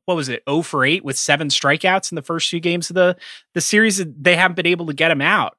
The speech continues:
uh, ever since then. So this, these things can turn in the blink of an eye, uh, with no warning whatsoever for no good reason. Uh, we've seen this with Bellinger. We've seen this with A J Pollock. So I guess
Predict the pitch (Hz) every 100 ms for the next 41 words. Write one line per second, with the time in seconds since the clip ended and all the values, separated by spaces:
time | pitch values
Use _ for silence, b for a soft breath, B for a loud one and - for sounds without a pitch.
0 | _ 135 117 107 135 131 - 208 - 110
1 | 101 - 139 165 240 - 269 277 285 -
2 | 190 - 196 190 180 b b b b 165
3 | 139 123 190 156 143 127 135 139 135 -
4 | - 127 113 110 110 - 127 131 127 123
5 | 123 151 160 156 127 143 143 131 127 127
6 | - 123 117 117 117 113 - 117 139 143
7 | 127 117 113 110 120 110 - B B -
8 | 131 120 117 - 131 123 - 113 196 196
9 | 165 156 123 - 120 113 120 123 113 113
10 | - 135 135 135 123 - b b b _
11 | _ _ _ _ _ - - 123 117 117
12 | - _ _ _ - 151 165 151 - -
13 | -